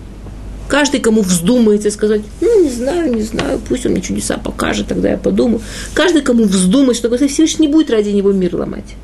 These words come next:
Что сделал Всевышний? Он сделал несколько точек в истории, главным образом выход из Египта, получение Торы, и еще несколько точек –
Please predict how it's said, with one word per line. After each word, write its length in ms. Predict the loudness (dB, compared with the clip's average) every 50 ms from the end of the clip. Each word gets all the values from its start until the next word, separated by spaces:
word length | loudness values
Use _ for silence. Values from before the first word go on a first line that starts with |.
| -20 -20 -18 -18 -18 -18 -16 -16 -16 -16 -16 -14 -14 -14 -14 -10 -6
Что 240 | -4 0 2 2 2
сделал 260 | 4 4 4 2 2
Всевышний? 540 | 2 -2 -2 -2 -2 -2 -4 -4 -8 -8 -10 -10 -12 -14 -16 -16 -16 -12 -6 -2
Он 200 | 2 2 4 4
сделал 280 | 4 2 2 4 4
несколько 640 | 4 4 4 4 2 2 0 -2 -4 -2 0 0 -2
точек 600 | 0 2 2 2 2 2 0 -4 -6 -8 -12 -8 -4
в 80 | -4
истории, 560 | -4 -4 -2 0 0 2 2 2 0 0 -2 -6 -8 -12 -8 -4
главным 520 | -2 0 2 2 2 2 2 2 2 4 4
образом 380 | 2 2 0 -2 -2 0 0
выход 280 | 0 0 2 0 0 0
из 100 | -2 -4
Египта, 320 | -2 -2 -2 0 0 -2
получение 540 | 0 2 2 2 2 2 2 2 2 2 0
Торы, 360 | 2 2 2 2 2 0 -2 -4 -6 -16 -8 -2
и 60 | 0 2
еще 320 | 2 2 2 2 2 2
несколько 520 | 2 2 2 0 0 0 -2 0 0 -2
точек – 440 | 0 0 0 0 0 -2 -4 -6 -8